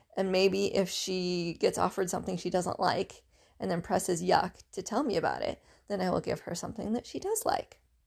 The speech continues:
So I did that a few times. I offered her cucumber. She would not take it.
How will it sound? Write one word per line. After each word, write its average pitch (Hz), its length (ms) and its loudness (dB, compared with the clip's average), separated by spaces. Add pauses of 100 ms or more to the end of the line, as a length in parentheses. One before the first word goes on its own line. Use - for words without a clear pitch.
(1200)
So 220 760 8
I 220 160 6
did 233 220 6
that 277 140 4
a 302 40 -4
few 285 180 -4
times. 262 480 2
I 226 240 2
offered 220 300 -2
her 233 120 2
cucumber. 220 960 4
She 208 260 -2
would 196 300 4
not 196 280 0
take 202 260 0
it. 196 340 2